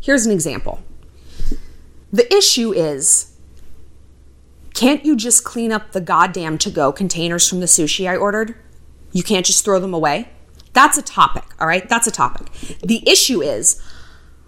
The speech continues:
I do the emotional labor in this relationship. I got us dinner.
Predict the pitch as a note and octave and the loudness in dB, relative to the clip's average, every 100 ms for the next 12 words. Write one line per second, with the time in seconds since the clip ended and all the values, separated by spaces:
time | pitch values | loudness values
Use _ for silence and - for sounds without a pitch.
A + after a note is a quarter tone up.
0 | - F#3 A3 C#4 D4+ D4+ B3+ A3 - A3+ | 2 6 6 6 2 2 0 2 0 0
1 | G3 F3 D#3+ D3 C#3 - C3+ C3+ - D3 | 0 0 0 -2 0 0 0 0 -2 0
2 | - A2 - - - - F3+ A3 C4+ C#4 | 0 0 -2 -8 -12 2 6 6 4 0
3 | C#4+ - A#3 G#3+ G#3+ G#3+ | 0 -2 -2 -2 -4 -6